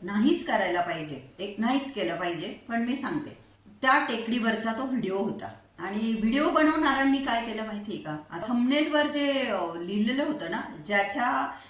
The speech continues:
ज्यांच्या घरी मुली आहे त्यांनी हा व्हिडिओ नक्की बघा."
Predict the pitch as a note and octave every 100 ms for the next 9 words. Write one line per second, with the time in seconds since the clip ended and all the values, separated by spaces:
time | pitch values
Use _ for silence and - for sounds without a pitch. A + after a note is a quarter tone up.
0 | - G3 A#3 A#3 C4 C#4 D#4 A#3 A3+ A3
1 | G#3 G3 G#3 F#3+ F3 E3+ F3+ F#3+ G3 E3+
2 | E3 E3+ F#3 D#3+ D#3+ D#3 D3+ D3 D#3 D#3+
3 | D#3 - - F3+ F#3 G#3 F3 -